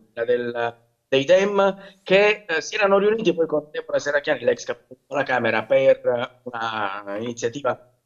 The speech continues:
marcatamente elettorale, e poi si sono trovati davanti a una sbattuta. E fino a, alla tarda sera la domanda era: "Ma questa è la posizione di Conte della convenzione?" E poi è diventata la posizione di Michele Laforgia,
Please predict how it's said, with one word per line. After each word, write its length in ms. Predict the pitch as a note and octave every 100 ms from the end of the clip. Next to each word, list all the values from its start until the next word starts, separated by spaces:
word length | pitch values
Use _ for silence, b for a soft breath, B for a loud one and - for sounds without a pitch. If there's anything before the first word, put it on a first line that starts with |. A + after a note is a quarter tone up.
| _
marcatamente 640 | - A#2+ B2+ B2+ D3 C#3 C#3
elettorale, 520 | E3 A3 A#3 F3+ E3+
e 140 | F3
poi 160 | - C4+
si 80 | -
sono 320 | F#3 E3+ -
trovati 380 | F3 E3 D3 C#3+
davanti 400 | B2+ C3+ - B2
a 40 |
una 440 | A#2+ _ _ -
sbattuta. 680 | A2 A2+ - _ _ G#2+ - _ _ _ _ - _ _ _
E 280 | F#3+ F#3 F3+
fino 340 | - B3 A#3+
a, 220 | A3 - - _ _
alla 240 | F3+ F3+ F3+
tarda 220 | G3 G3
sera 260 | G3+ F3+ D#3
la 60 |
domanda 320 | F3+ E3 D#3
era: 160 | D3 A#2+ - _
"Ma 120 | - -
questa 240 | A3 -
è 20 |
la 80 | C#3
posizione 420 | - D#3+ D#3 D3+
di 140 | A#2 -
Conte 680 | G3+ A3 G3+ E3 C#3+ - _ _ _
della 280 | D3 C#3 B2
convenzione?" 640 | - A2 A2 G#2+ F#2+ F2+ - _ _ _ _ _
E 180 | - _
poi 140 | F3
è 40 | A2+
diventata 340 | F#2+ G2 A2+
la 80 | G#2
posizione 440 | A#2+ B2 - - _
di 140 | D#3+
Michele 300 | D#3 - D3+
Laforgia, 720 | D#3 D#3+ F#3 F#3 F3 F3 F3